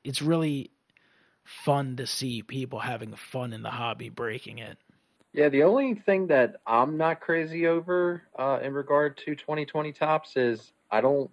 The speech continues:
Speaker 2: like the fact that the names are sideways, but I can see myself eventually getting over that. I will say it takes <laughs> a lot for me not to like a design.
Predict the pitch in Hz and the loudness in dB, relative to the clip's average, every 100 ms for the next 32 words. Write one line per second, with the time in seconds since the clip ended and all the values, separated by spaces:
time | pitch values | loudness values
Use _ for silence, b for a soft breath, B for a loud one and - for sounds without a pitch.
0 | - 113 104 110 113 110 107 92 85 104 | -2 -2 -2 -2 0 2 0 -2 -4 -4
1 | 139 156 151 156 156 156 165 165 160 - | -4 -6 0 0 2 0 0 -2 -6 -18
2 | _ _ _ _ - 104 101 - 120 139 | _ _ _ _ 0 2 2 0 0 0
3 | - 131 117 107 - 127 113 104 107 104 | 0 -4 -2 -6 -8 -4 -2 0 2 2
4 | 101 87 92 104 107 110 110 104 104 95 | 2 -4 -2 -2 -2 -2 -2 0 -2 0
5 | 98 104 117 123 127 127 b b b - | -2 0 2 4 4 2 b b b -2
6 | 120 123 170 170 131 123 143 139 - _ | 2 6 6 6 6 6 6 0 -10 _
7 | - 120 - - 131 127 - - - 120 | 0 0 0 0 0 0 -8 -6 -2 0
8 | 117 110 123 - 131 127 123 110 95 101 | 4 2 2 -2 -2 -2 -4 -4 0 0
9 | 104 - 98 95 98 104 98 95 95 101 | 0 -4 -2 -2 -2 -6 -6 -4 -4 -4
10 | 110 | -4